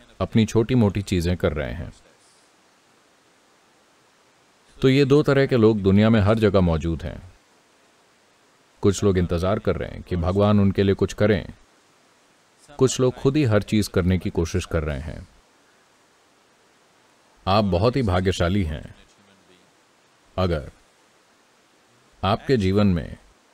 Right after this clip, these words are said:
क्रियाशीलता और ग्रहणशीलता दोनों एक ही समय पर आ गए हैं, कि आप जानते हैं कि कार्य कैसे करना है। क्रियाशीलता,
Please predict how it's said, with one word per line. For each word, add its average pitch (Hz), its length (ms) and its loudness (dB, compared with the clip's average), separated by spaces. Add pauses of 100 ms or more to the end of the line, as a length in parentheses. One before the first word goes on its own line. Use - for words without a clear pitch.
(320)
क्रियाशीलता 113 800 -2 (180)
और 101 120 -2
ग्रहणशीलता 92 960 -2 (120)
दोनों 117 360 2
एक 113 200 0
ही 139 80 -2
समय 95 300 0
पर 85 160 -2
आ 78 80 -2
गए 76 140 -8
हैं, - 200 -14 (1600)
कि 90 100 0
आप 85 160 2
जानते 101 400 0
हैं 104 340 0 (520)
कि 90 100 -2
कार्य 90 340 0
कैसे 90 280 -2
करना 82 300 -4
है। 69 320 -14 (420)
क्रियाशीलता, 110 800 -2